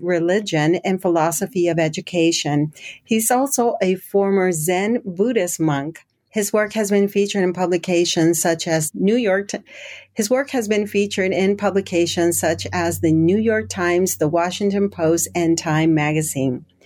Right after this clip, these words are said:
As previously mentioned, Doctor Tuttle is coming to Dallas to share his beautiful message of compassion and awakening the sacred feminine on December thirteenth this year, twenty twenty-two. We will live stream this event as well.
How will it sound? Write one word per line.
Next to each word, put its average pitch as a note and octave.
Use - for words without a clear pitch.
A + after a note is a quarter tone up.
As B3
previously A#3+
mentioned, F#3+
Doctor G3+
Tuttle A#3
is G3+
coming F#3+
to G#3
Dallas E3+
to F#3
share E3+
his E3
beautiful B3
message F#3
of E3
compassion E3
and G3
awakening A3+
the D#3+
sacred F#3
feminine D#3
on G3
December F3
thirteenth D3+
this A#3
year, D3+
twenty D#3+
twenty-two. D#3
We F3+
will F#3
live F3+
stream G3
this F3
event E3+
as F3
well. D#3+